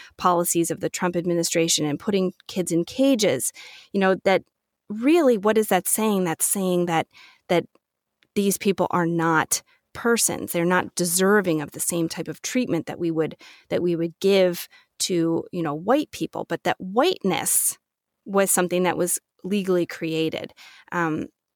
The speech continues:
what do you, you know, do you, do you see that yourself as,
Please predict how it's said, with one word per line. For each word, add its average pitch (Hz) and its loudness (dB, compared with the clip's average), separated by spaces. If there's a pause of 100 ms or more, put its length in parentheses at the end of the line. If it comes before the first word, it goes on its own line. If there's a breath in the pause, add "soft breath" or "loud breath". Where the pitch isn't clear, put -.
(1300)
what 233 2
do 247 0
you, - 0
you 220 4
know, 202 4
do 202 -2
you, 208 2
do 202 -2
you 208 0 (100)
see 214 -4
that 196 2
yourself 196 0
as, - -10